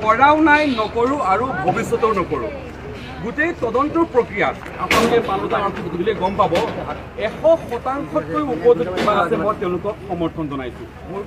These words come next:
ঘৰত চাৰ্চ হৈছে, যি যি ডকুমেণ্টছ বিচাৰিছে, ইভেন মই উলিয়াই লৈ, ইয়াতে আৰু অলপ ডকুমেণ্টছ আছে, এইখিনিও চাই লওক বুলি কৈ চব দি দিছোঁ। তেওঁলোকে জব্দ কৰিছে ডকুমেণ্টছখিনি, মোৰ স্কুলীয়া চাৰ্টিফিকেটৰ পৰা আৰম্ভ কৰি, আহ, মোৰ এল এল বি চাৰ্টিফিকেটলৈকে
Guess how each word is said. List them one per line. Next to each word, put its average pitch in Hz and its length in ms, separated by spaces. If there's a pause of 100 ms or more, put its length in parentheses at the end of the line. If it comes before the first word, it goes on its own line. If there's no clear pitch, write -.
ঘৰত 196 140 (140)
চাৰ্চ 208 260
হৈছে, 226 320 (500)
যি 302 180
যি 302 140
ডকুমেণ্টছ 240 440
বিচাৰিছে, 185 600 (380)
ইভেন 277 280
মই 247 220 (280)
উলিয়াই 254 280
লৈ, 247 260
ইয়াতে 214 240
আৰু 254 180
অলপ 233 180
ডকুমেণ্টছ 202 360
আছে, 185 120
এইখিনিও 190 360
চাই 147 200
লওক 151 140
বুলি - 180
কৈ - 180 (100)
চব 151 160
দি 143 100
দিছোঁ। 123 260 (180)
তেওঁলোকে - 260
জব্দ 330 300
কৰিছে 180 320
ডকুমেণ্টছখিনি, 180 560
মোৰ 180 160
স্কুলীয়া 180 340
চাৰ্টিফিকেটৰ 165 480
পৰা 165 140
আৰম্ভ 175 400
কৰি, 196 180 (480)
আহ, 147 320
মোৰ 160 220
এল 160 180
এল 170 140
বি 196 120
চাৰ্টিফিকেটলৈকে 170 960